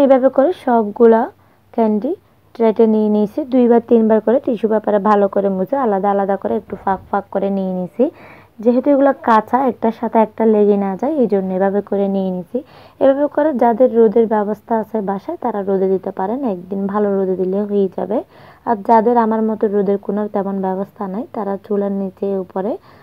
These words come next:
বা ফ্যানের নিচে, ফ্যানের রেখে নরমাল টেম্পারেচার রেখে এক থেকে দেড় দিনের মতো করে এটাকে শুকিয়ে নিতে পারেন। দেখেন আমি হাতে নিয়ে দেখাচ্ছি, কোনো রকম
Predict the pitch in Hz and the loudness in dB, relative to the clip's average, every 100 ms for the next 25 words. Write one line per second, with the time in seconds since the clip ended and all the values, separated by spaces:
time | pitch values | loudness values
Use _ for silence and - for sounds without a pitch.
0 | _ 220 220 - 226 214 214 208 202 214 | _ 0 0 -2 -2 -2 -2 -4 -4 -4
1 | 196 185 - - _ 233 220 220 208 202 | -4 -8 -16 -20 _ 0 2 2 2 0
2 | 202 339 294 208 202 202 208 196 202 196 | -2 -4 -2 0 0 -2 -6 -4 -4 -4
3 | 190 190 - - 208 - 214 208 202 202 | -4 -6 -10 -8 -8 -4 -4 -2 0 -2
4 | 175 196 196 185 180 180 180 208 269 190 | 0 -4 -4 -6 -8 -10 -6 -4 -4 -4
5 | 180 196 - 196 196 190 185 - - 185 | -6 -8 -8 -8 -8 -8 -10 -12 -10 -8
6 | 254 - _ _ _ _ _ _ _ - | -8 -10 _ _ _ _ _ _ _ -20
7 | - - _ 247 240 294 262 254 254 - | -20 -20 _ -2 0 0 0 2 0 0
8 | 240 247 233 220 233 226 330 - 220 220 | 0 2 0 -2 -4 -6 -6 -4 -2 -2
9 | 220 226 | -2 -2